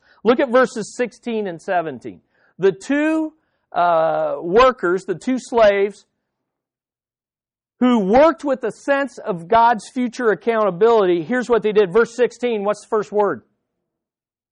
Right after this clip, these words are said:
Immediately. Immediately. As soon as they were given the, the resources, as soon as they were given the task, immediately the one who had received the five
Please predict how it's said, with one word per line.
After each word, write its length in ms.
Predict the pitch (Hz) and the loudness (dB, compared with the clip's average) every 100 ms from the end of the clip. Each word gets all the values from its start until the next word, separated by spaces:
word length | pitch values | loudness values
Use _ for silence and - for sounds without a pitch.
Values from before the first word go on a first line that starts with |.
| _ _ _ _ _ _ _ _ _ _ _ _ _ - | _ _ _ _ _ _ _ _ _ _ _ _ _ -8
Immediately. 960 | 214 214 247 269 269 247 190 180 120 - _ _ _ _ _ _ - | -4 -2 0 0 0 0 0 -2 -4 -12 _ _ _ _ _ _ -6
Immediately. 1300 | 269 269 269 262 254 269 294 302 294 269 233 208 208 | -2 0 0 -2 -2 -2 -2 -2 -2 0 0 0 -2
As 100 | 190 | -2
soon 180 | 311 330 | -2 -2
as 100 | 269 | 0
they 160 | 285 269 | 0 2
were 140 | 240 | 0
given 360 | 196 254 269 254 | 0 0 0 0
the, 160 | 214 - 185 | -4 -6 -6
the 200 | 180 180 | -4 -4
resources, 720 | 240 277 277 262 247 254 - _ - | -4 -6 0 0 0 -6 -14 _ -6
as 180 | 208 - | -6 -4
soon 140 | 294 | -4
as 120 | 285 | -2
they 120 | 262 254 | -2 -2
were 80 | |
given 300 | 208 247 240 | 0 -2 -2
the 100 | 202 | -2
task, 420 | - 233 233 233 - _ _ | -4 0 2 0 -4 _ _
immediately 920 | - 226 208 226 285 277 269 233 254 | -4 -2 -2 -2 0 0 0 0 -2
the 160 | 233 208 | 0 0
one 380 | 208 233 240 226 | 2 2 2 -2
who 160 | 226 | 0
had 100 | 208 | 0
received 460 | 185 202 - 226 170 | 0 -8 -6 -8 -6
the 80 | 160 | -10
five 560 | - 247 240 247 226 | 0 4 4 4 0